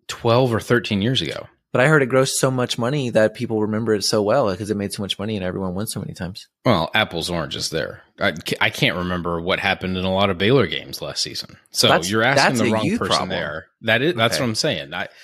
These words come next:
Speaker 1: I think
Speaker 2: I
Speaker 1: this is an
Speaker 2: just,
Speaker 1: individual problem.
Speaker 2: I've, I know a lot of movies that I've only seen, like, twice, and I could tell you almost everything about them.
Speaker 1: Yeah. The Avatar ride was awesome.
Speaker 2: <laughs>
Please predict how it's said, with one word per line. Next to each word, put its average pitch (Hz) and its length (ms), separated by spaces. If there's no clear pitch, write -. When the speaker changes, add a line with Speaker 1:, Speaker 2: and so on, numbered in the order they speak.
Speaker 1:
I 104 60
think - 180
Speaker 2:
I - 20
Speaker 1:
this 147 140
is 101 140
an 104 40
Speaker 2:
just, 92 180
Speaker 1:
individual 82 260
problem. - 220
Speaker 2:
I've, 170 340
I 131 180
know 160 180
a - 20
lot 123 200
of 131 60
movies 107 300
that 101 120
I've 110 100
only 104 180
seen, 98 160
like, 90 160
twice, 113 420
and 98 100
I 95 220
could 92 220
tell 98 120
you 95 120
almost 95 260
everything 110 320
about 69 220
them. 71 180
Speaker 1:
Yeah. 175 300
The - 180
Avatar 113 300
ride 95 280
was 87 180
awesome. 73 460
Speaker 2:
<laughs> - 20